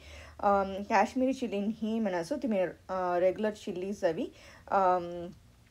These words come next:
ಮಿರಿಕೆಯಿಲೋ ಸವಿ ತುಮಿ ಒಂಡೆ ಚಾ-, ಚಾರದಿ ಪಾಂಜದಿ ತುಮಿ ಕೋನ ತುಂಗೋ ತಿಕ್ಕೆವ ಪಾಯ್ಕಿ ತೆಲ್ಲ ಮಾರಿ ಕಳ್ಳುವಾಯಿ.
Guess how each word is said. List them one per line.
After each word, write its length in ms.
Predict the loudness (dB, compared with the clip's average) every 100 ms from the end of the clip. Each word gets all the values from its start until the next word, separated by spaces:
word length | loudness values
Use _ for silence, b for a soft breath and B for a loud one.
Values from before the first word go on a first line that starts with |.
| -16 -4
ಮಿರಿಕೆಯಿಲೋ 480 | 0 0 2 6 6
ಸವಿ 360 | 6 2 2 0
ತುಮಿ 320 | 0 0 0
ಒಂಡೆ 380 | 2 2 2 -2
ಚಾ-, 380 | 0 2 2 0
ಚಾರದಿ 420 | 2 2 2 0
ಪಾಂಜದಿ 540 | -4 -4 -4 -4 -4 -6
ತುಮಿ 320 | -6 -6 -6
ಕೋನ 340 | -2 0 2 0 -2 -2 -4 -8 -12 -12
ತುಂಗೋ 500 | -8 -4 -2 -2 -4 B B -10
ತಿಕ್ಕೆವ 320 | -6 2 2
ಪಾಯ್ಕಿ 300 | 4 0 -2
ತೆಲ್ಲ 160 | -2 -2
ಮಾರಿ 280 | -2 -4 -6
ಕಳ್ಳುವಾಯಿ. 680 | -8 -6 -4 -4 -4 -8